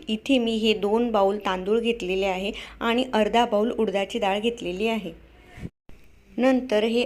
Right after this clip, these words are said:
अर्धा बाउल पोहे घेतलेले आहे. पोह्याने आप्पे छान मऊसूत असे होतात. नंतर हे सगळं मिश्रण एकत्र करायचं आणि दोन पाण्याने छान असं स्वच्छ धुवून घ्यायचं.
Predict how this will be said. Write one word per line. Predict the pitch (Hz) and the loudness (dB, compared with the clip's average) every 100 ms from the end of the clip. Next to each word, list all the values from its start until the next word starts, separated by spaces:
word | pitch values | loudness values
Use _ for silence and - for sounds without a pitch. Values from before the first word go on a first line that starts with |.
| 240 | 0
अर्धा | 220 208 240 240 | 0 2 0 0
बाउल | 214 220 | 0 -2
पोहे | 220 208 196 233 | -4 -6 0 0
घेतलेले | 226 226 190 196 214 | 2 0 0 -2 0
आहे. | 214 220 | 0 -2
पोह्याने | 233 214 214 226 233 240 269 - - - | -2 -2 0 0 0 2 0 -2 -14 -4
आप्पे | 208 208 240 240 247 | -2 4 2 2 0
छान | 226 240 | 2 2
मऊसूत | 214 202 220 247 240 - | 2 0 -2 -2 -6 -4
असे | 214 214 | -4 -4
होतात. | 226 220 - 175 - - - | -4 -6 -8 -12 -14 -20 -6
नंतर | 220 226 233 254 277 | -2 0 2 4 4
हे | 254 247 254 | 6 4 4
सगळं | 254 220 226 | 4 4 4
मिश्रण | 226 220 - 226 233 226 | 2 0 0 0 0 -2
एकत्र | 214 - 240 262 262 | -4 0 0 2 2
करायचं | 226 208 196 196 214 - | 2 2 0 -2 -6 -4
आणि | 214 220 214 240 262 - | -2 0 0 0 -4 -6
दोन | 202 226 240 | 4 6 6
पाण्याने | 254 226 202 208 226 | 2 0 0 -2 -2
छान | 233 233 220 226 | -4 -4 -2 -2
असं | 214 220 | -2 -4
स्वच्छ | 233 240 247 247 - | -2 0 -2 -2 0
धुवून | 277 220 220 233 240 | 2 2 0 0 0
घ्यायचं. | 233 170 170 | -2 -4 -6